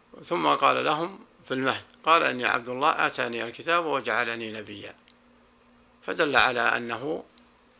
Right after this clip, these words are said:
عبد الله ورسوله. فالمسلم يرفض هذين القولين فيكون مسلما،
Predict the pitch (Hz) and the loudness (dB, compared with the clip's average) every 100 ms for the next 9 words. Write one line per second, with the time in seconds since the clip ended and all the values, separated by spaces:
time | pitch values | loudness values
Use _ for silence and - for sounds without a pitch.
0 | _ - 147 120 113 113 151 156 175 - | _ 2 2 0 -4 0 0 0 -6 -4
1 | 131 123 113 - 95 95 - - _ _ | 0 2 0 -2 -8 -12 -18 -20 _ _
2 | _ _ - _ _ _ - 131 127 120 | _ _ -20 _ _ _ -8 -2 2 2
3 | 113 - - _ _ _ _ _ _ _ | 0 -4 -12 _ _ _ _ _ _ _
4 | - 139 175 156 151 156 - - _ _ | -8 0 2 2 2 -4 -8 -16 _ _
5 | - - - - - - _ _ _ - | -20 -20 -20 -20 -20 -20 _ _ _ 2
6 | 165 175 143 131 131 127 156 123 120 113 | 4 4 2 0 2 2 2 0 -2 -4
7 | 98 101 - _ _ _ _ _ _ _ | -6 -10 -16 _ _ _ _ _ _ _
8 | _ _ - 160 147 143 180 156 127 - | _ _ -4 2 2 2 0 -2 -2 -4
9 | 110 104 | -4 -12